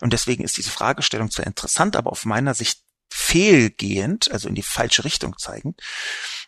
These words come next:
ich halte es für völlig legitim, wenn man darauf hinarbeitet und vielleicht sogar verpflichtend, wenn man darauf hinarbeitet, dass der Datenschutz,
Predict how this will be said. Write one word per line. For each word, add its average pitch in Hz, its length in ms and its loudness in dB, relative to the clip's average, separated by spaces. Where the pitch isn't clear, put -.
ich - 260 2
halte - 340 2
es - 240 0
für 131 540 -2
völlig - 520 0
legitim, 175 840 0
wenn 123 160 2
man 120 380 4
darauf 113 380 -2
hinarbeitet 101 720 0
und - 80 -2
vielleicht - 220 0
sogar 110 120 -4
verpflichtend, - 680 -2
wenn 127 80 0
man 143 100 4
darauf 98 260 -2
hinarbeitet, 135 840 0
dass - 260 -2
der 107 340 0
Datenschutz, - 1160 4